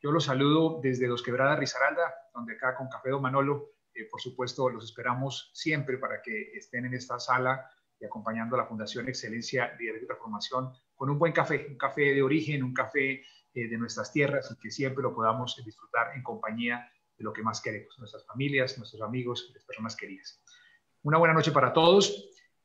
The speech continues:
y bueno, pues creo que la introducción con ese video maravilloso, eh, pues primero lo que pienso hacer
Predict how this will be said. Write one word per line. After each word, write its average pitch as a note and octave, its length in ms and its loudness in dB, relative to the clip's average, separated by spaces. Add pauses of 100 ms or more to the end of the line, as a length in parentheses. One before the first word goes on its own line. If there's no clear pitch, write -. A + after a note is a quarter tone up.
y C#3+ 440 6
bueno, F3 560 4
pues B2+ 160 0
creo E3 240 6
que C3+ 340 4
la C3 80 4
introducción C3+ 680 4
con D3 160 0
ese D3 240 2
video C#3 320 4
maravilloso, C#3+ 800 0 (300)
eh, B2 320 2
pues - 360 -2
primero C#3+ 580 2
lo B2 160 -6
que A#2 440 -4 (140)
pienso C#3 360 -2
hacer D3 400 0